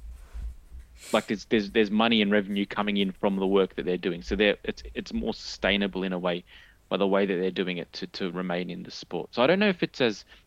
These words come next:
as dire as, like, there's obviously some level of validation to the point that you're making. And I think that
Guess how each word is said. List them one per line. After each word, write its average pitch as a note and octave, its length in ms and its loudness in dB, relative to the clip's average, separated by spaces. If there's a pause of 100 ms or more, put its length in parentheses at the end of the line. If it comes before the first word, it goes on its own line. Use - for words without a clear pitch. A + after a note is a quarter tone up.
(300)
as G#2 220 -2
dire G2+ 400 6
as, G2+ 360 0 (1120)
like, A#2 160 4
there's A#2 160 2
obviously C#3 420 2
some A2 420 0 (640)
level G#2 460 2
of F2+ 120 2 (840)
validation G2+ 800 2
to - 140 -4
the F#2+ 80 -6
point A2 320 -2
that - 120 -2
you're F#2+ 140 -2
making. F#2+ 360 -4
And G2 80 2
I F#2+ 40 0
think G#2+ 280 -6
that G2 140 0